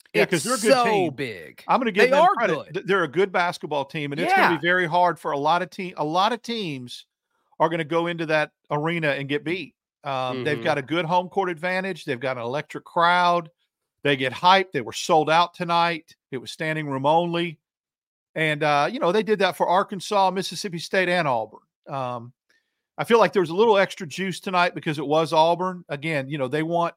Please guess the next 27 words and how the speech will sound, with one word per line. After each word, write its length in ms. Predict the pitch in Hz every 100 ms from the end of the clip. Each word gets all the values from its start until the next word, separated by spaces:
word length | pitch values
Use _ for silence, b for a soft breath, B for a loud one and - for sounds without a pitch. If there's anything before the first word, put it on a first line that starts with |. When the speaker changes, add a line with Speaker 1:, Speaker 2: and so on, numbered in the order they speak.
| -
Speaker 1:
to 140 | 160
have 220 | 156 156
Auburn 340 | 147 160 165 151
as 120 | 143
a 60 |
rival 480 | 135 143 151 160 147
so 380 | 135 - - 165
bad 500 | 151 147 151 160 160 - _ _ _
in 100 | 135
every 200 | 156 151
sport, 500 | 139 - 151 170 175 -
and 180 | 143
you 280 | 143 147 151
just, 400 | 139 151 - - _ _ _ _ _ -
you 80 | 147
know, 140 | 123
it's 120 | 127
just 220 | - 147
not 200 | 151 139
there. 440 | 135 131 165 185 185
It's 160 | - -
not 320 | 131 143 -
a 60 | 156
rivalry. 560 | 165 175 180 190 214 - _ _ _ _
Um, 520 | - 147 143 135 131 - _ -
but 280 | 143 165 139 _ _ _ _ - 165 147 143
th-, 160 | 202